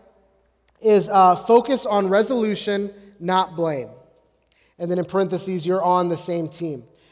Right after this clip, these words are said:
Sometimes our whole goal in an argument is to make sure the other person knows that they are wrong. That's our whole purpose, is I need you to know that you were wrong in this situation, and here's why.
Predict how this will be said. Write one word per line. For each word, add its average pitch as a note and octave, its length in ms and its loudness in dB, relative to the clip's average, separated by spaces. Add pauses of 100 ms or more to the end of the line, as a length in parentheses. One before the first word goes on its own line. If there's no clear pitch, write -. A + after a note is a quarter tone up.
(160)
Sometimes A3+ 760 0
our F#3 180 2
whole A3+ 560 6
goal A3 380 8
in A3 120 2
an F#3 80 2
argument D#3+ 580 0 (720)
is G3 160 -4
to G#3+ 80 2
make A3+ 180 6
sure A#3 220 2
the G#3+ 160 -2
other A3+ 220 6
person G#3 520 0
knows F3+ 380 2
that E3 140 -4
they F3 180 2
are D#3+ 140 -2
wrong. C#3 280 -8 (1200)
That's G3 200 0
our G3+ 140 4
whole A#3 260 6
purpose, A3+ 420 2
is F#3+ 120 -2
I G3 180 2
need A#3 260 -2
you G#3+ 120 -4
to G#3+ 80 -2
know F#3+ 520 2 (160)
that F3+ 160 -2
you G3 120 -2
were G3 140 4
wrong F#3+ 340 4
in F3 60 0
this E3+ 180 -6
situation, D#3 560 -6
and D#3 80 -6
here's D3+ 280 -6
why. C3 300 -10